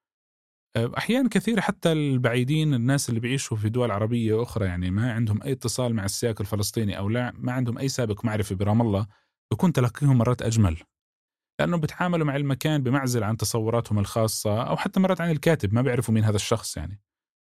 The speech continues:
فبيكون عندهم طريقة للحكم على النص بشكل مستقل أكثر. فبشوف إنه الأدب طول الوقت مشغول، الأدب اللي ينتج بلغة معينة طول الوقت مشغول بتوسيع، آه، دائرة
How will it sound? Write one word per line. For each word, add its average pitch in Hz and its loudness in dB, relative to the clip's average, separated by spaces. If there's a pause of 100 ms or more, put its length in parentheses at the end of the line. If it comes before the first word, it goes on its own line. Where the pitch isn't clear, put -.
(160)
فبيكون 113 -2
عندهم 143 2
طريقة 143 2
للحكم 131 0
على 110 2
النص 117 2
بشكل 110 -4
مستقل 107 0
أكثر. - -6 (540)
فبشوف 113 0
إنه 165 0
الأدب 139 -2 (180)
طول 170 -2
الوقت 131 0
مشغول، 117 0
الأدب 120 -2
اللي 104 0
ينتج 120 0
بلغة 110 2
معينة 113 2
طول 151 -2
الوقت 160 -2
مشغول 127 0
بتوسيع، 113 -4 (560)
آه، 101 0
دائرة 117 0